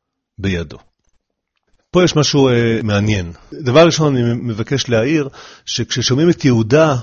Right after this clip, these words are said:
אומר, "מה נאמר לאדוני, מה נדבר ומה נצטדק?", לשון הצטדקות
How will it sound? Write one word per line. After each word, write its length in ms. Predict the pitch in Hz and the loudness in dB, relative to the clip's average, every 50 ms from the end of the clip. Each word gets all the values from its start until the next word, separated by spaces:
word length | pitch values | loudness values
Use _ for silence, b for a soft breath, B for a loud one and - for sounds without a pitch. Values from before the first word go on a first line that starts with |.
| - | -8
אומר, 420 | - 139 107 110 127 143 139 131 113 | -8 -6 -4 -2 -2 -2 -2 -2 0
"מה 180 | 110 123 135 | 0 0 0
נאמר 380 | 131 127 117 113 123 139 139 135 | 0 0 0 0 0 0 0 0
לאדוני, 360 | 131 113 101 107 107 127 135 | 0 0 0 -2 -2 -2 -2
מה 140 | 123 123 127 | 0 0 0
נדבר 640 | 131 123 107 104 92 92 120 135 139 131 117 110 110 - _ - | -2 -2 -2 -4 -2 0 2 2 2 2 -2 -6 -10 -12 _ -8
ומה 200 | 98 104 120 123 | -6 -4 -2 -2
נצטדק?", 880 | 123 123 110 - - - - 98 95 98 151 160 147 - - - - b b b b b b b b b b b b _ _ - | -2 -2 -2 -4 -6 -6 -8 -8 -4 -2 -2 -2 -2 -4 -10 -18 -20 b b b b b b b b b b b b _ _ -10
לשון 480 | 104 98 - - 139 143 147 147 143 | -8 -6 -4 0 0 0 0 0 0
הצטדקות 1000 | 135 107 110 127 127 - - - 120 101 95 - - - 170 156 165 - - - | -2 -2 -2 -2 -4 -4 -4 -4 -2 -2 -4 -6 -2 0 0 0 -2 -8 -16 -20